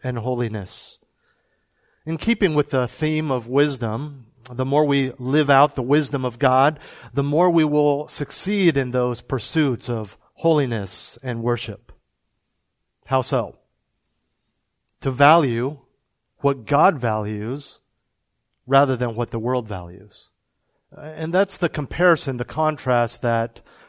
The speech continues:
Paul has set up. He's not just talking about the wisdom of God, as you recall. He is comparing the wisdom of God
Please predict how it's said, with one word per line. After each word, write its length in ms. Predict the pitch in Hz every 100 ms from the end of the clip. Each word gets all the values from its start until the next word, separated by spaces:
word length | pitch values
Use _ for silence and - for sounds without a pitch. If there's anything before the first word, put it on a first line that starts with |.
| _
Paul 240 | - 151 135
has 200 | 127 120
set 240 | - 127
up. 280 | 151 120 120
He's 200 | 120 -
not 200 | 147 143
just 200 | 123 -
talking 280 | 156 151 139
about 200 | 123 120
the 80 |
wisdom 380 | 117 139 120 120
of 140 | 110 120
God, 320 | 156 156 135
as 120 | 110
you 60 | 120
recall. 540 | 113 131 160 151 - - - - _ _
He 240 | 147 147
is 400 | 131 127 117 - - _ _
comparing 680 | - 135 - 196 220 156 127
the 100 | 123
wisdom 400 | 123 123 117 120
of 140 | 113
God 520 | 120 110 107 113 127